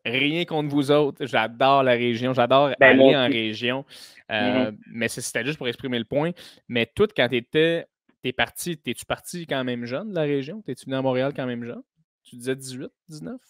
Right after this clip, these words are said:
Speaker 2: Euh, oui, je suis parti à dix-sept pour aller au cégep à Saint-Hyacinthe
Speaker 1: Ok.
Speaker 2: en théâtre. Puis à dix-neuf,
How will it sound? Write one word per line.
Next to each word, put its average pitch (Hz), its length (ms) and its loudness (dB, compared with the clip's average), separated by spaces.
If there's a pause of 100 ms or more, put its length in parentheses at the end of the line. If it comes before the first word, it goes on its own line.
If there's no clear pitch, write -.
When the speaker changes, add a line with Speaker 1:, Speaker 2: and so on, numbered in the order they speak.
(140)
Speaker 2:
Euh, 135 280 8
oui, 170 240 6
je - 40 -10
suis - 100 -14
parti 160 400 4
à 160 120 6
dix-sept 175 480 0
pour 156 100 0
aller 135 140 6
au 143 120 4
cégep 165 280 2
à 143 100 4
Saint-Hyacinthe 135 640 0
Speaker 1:
Ok. 135 60 4
Speaker 2:
en 131 80 2
théâtre. 139 720 4
Puis 147 420 2
à 123 200 2
dix-neuf, 131 600 4